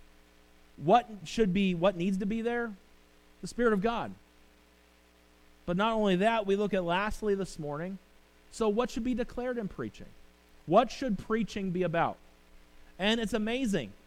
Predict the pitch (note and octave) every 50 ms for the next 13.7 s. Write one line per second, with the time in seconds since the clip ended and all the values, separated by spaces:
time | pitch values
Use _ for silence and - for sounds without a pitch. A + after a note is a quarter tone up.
0 | - - - - - F3+ A3 A#3 A3+ A#3 A#3 B3 B3 A#3 A3+ G#3+ A3 A3 G#3+ G#3+
1 | G#3 - F#3 G3+ G3 G3 G3+ G3 F#3 F3+ F3 E3+ E3+ D#3+ E3 E3 E3 E3 E3 D#3
2 | D3+ - - - F#3 E3+ D3+ C#3 C3 A#2+ A2+ A2 G#2 G2+ - G2+ - - - -
3 | - - - - - - - - _ - - - - - - - - - - -
4 | - - - - - - - - - - - - - - - - - _ - -
5 | - F#3+ A3 C#4 D#4 E4+ - - - - B3+ D4 D#4+ E4 - F#4 F#4 - - F4
6 | G4 F#4 B3+ - - - - - - - - - - - - - - - - F3+
7 | G#3 A#3 C4+ C#4 B3 A#3 B3 C#4 B3+ G#3+ E3 - A3 A3+ A#3 A#3+ A#3 A3 G3 -
8 | E3+ F3+ - F#3+ G#3+ G#3 G#3 - - - D#3+ E3 E3 E3 E3 - - - F#3+ A#3
9 | - - A3 G#3 G#3+ - - A3 F#3 C3+ A2+ A2+ D3+ D#3 F#3+ F#3 G3+ F#3+ - G3+
10 | G3+ G3+ G3+ G3+ G3 F#3 - F#3+ F#3+ G3+ G3+ G3 F#3+ F#3+ F#3 F#3 F3+ - - G3+
11 | G#3 G3 F3+ E3+ E3 D#3+ D#3+ - - G3+ G3 F#3+ F#3 - - G3 G3 F#3+ D#3 B2
12 | - - - - - - - - D#3 F3+ F3 E3 D3+ C#3 F#3 F#3 F#3 F3 D#3 -
13 | - G3+ G3 F3+ E3 F3 F3 E3 - D#3+ D#3 - E3+